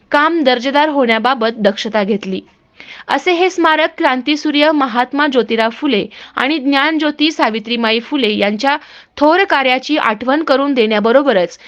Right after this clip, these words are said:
आपल्या नाशिक नगरीच्या सौंदर्यात देखील मोलाची भर घालणार आहेत. या सोहळ्यास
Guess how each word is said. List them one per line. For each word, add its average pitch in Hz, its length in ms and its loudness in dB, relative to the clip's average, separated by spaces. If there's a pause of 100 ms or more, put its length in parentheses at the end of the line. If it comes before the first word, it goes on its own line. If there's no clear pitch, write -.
(140)
आपल्या 302 360 2
नाशिक 320 520 -2
नगरीच्या 277 500 2
सौंदर्यात 262 560 0
देखील 208 380 -2
मोलाची 240 520 0
भर 254 280 0
घालणार 185 360 0
आहेत. 190 280 -4 (920)
या 285 260 2
सोहळ्यास 330 540 0